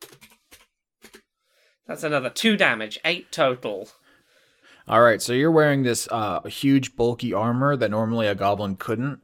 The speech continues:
Speaker 2: wield, but you have some kind of technological affinity, which makes it light, you know, just, like, feather light for you.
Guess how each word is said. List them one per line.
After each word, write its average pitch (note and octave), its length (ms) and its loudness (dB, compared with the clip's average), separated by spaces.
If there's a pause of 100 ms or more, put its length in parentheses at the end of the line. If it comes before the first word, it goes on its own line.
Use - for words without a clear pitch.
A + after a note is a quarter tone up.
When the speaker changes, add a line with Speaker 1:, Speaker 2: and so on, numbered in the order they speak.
(240)
Speaker 2:
wield, C#3 400 2
but G#2 220 0
you G#2+ 120 -4
have G2+ 140 -2
some A2+ 140 -8
kind G#2 160 -4
of G2 60 -6
technological A2 680 -4
affinity, A2+ 520 -4
which G2 180 -4
makes G2+ 260 -6
it D2+ 120 -6
light, G2 280 -6
you G#2 180 -8
know, F2+ 120 -8
just, F2+ 180 -10
like, F2 280 -8
feather G#2 420 -4
light G2 260 -6
for - 160 -4
you. B2+ 300 0